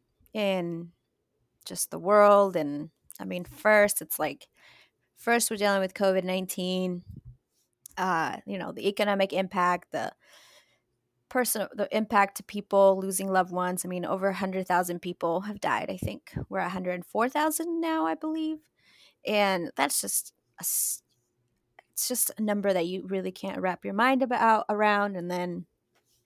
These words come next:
you know, past couple of weeks, we've learned about Breonna Taylor and then Ahmaud Arbery and now, uh, George Floyd. And it's just like, it seems like a lot, and your heart just,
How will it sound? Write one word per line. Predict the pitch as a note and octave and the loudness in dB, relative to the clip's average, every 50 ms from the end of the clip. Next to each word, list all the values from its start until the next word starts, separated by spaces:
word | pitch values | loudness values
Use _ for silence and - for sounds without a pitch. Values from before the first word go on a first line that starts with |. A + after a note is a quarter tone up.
| _ _ | _ _
you | - G#3 G3 | -8 -6 -4
know, | F#3 F3+ F3+ | -4 -4 -6
past | - - G3 F#3+ F#3 F#3+ F#3 - - - _ _ _ _ _ _ _ _ _ _ _ _ _ _ _ _ _ - | -4 0 2 2 2 2 2 -2 -4 -6 _ _ _ _ _ _ _ _ _ _ _ _ _ _ _ _ _ -6
couple | - A3 G3+ G3 F#3+ | -4 -2 0 2 2
of | G3 F#3 | 2 2
weeks, | G#3 G#3 A3 G3+ - - | 2 2 2 0 -2 -2
we've | G3 F#3 F3+ | -4 -2 0
learned | F#3+ F#3 F#3 F3+ | 0 2 2 0
about | F#3 F3 F3+ F3+ F3 E3+ E3 - | 0 0 4 4 4 4 2 0
Breonna | G3 F#3+ F3+ F3 D#3+ F3 | -2 -2 -2 -2 -4 -4
Taylor | - B3 C4+ C4 A#3+ A3+ G#3+ G3 | 0 2 4 4 4 4 4 4
and | F3+ F3+ F3 | 4 2 0
then | F3 E3+ E3 - - | -4 -4 -6 -4 0
Ahmaud | F#3 F3+ F3 F3 E3+ E3 - - | 0 0 0 0 -2 -2 0 2
Arbery | G3 A3 A3+ G#3 G#3 G3 F#3 F3+ F3+ E3+ E3 D3+ | 4 4 4 2 2 2 2 2 2 0 -2 -2
and | D3 C3 - F3+ - _ - - - - | -4 -6 -8 -12 -14 _ -20 -20 -14 -10
now, | F#3+ F#3 F3+ F3 F3 F3 E3 D#3+ D#3 - - | -8 -6 -4 -2 -2 0 -2 -2 -4 -4 -6
uh, | - - - - - - - | -8 -8 -8 -8 -10 -10 -6
George | - G3+ F#3+ F#3 - - | -4 -4 -4 -4 -6 -10
Floyd. | - - A#3 B3+ B3+ A3+ | -8 -4 -2 0 0 0
And | F#3 F3 F3+ | 0 -2 -4
it's | F3+ F#3 - - | -6 -6 -6 -6
just | - - - - | -6 -6 -6 -6
like, | - - - - - - - _ _ _ _ _ _ _ _ _ _ _ _ _ _ _ _ _ _ _ _ _ _ _ | -6 -8 -10 -12 -16 -20 -20 _ _ _ _ _ _ _ _ _ _ _ _ _ _ _ _ _ _ _ _ _ _ _
it | _ | _
seems | - - - - F#3+ F#3+ F#3+ F3+ | -2 0 0 0 -2 -4 -4 -4
like | F3+ F3+ E3+ - - - | -4 -4 -4 -6 -6 -4
a | F#3+ F#3 | -4 -4
lot, | F#3 F#3+ F#3+ F3+ F3 E3+ E3 E3 - - - | -2 0 0 2 2 2 2 0 -2 -4 -6
and | F3+ F3+ F3 - - - - - | -8 -8 -6 -8 -10 -12 -14 -8
your | - G3+ G#3 | -4 -2 -2
heart | G3+ G#3 A#3 A#3 A#3 A#3 | 2 4 4 4 4 0
just, | A#3 G#3+ - - - | -2 -2 -2 -2 -2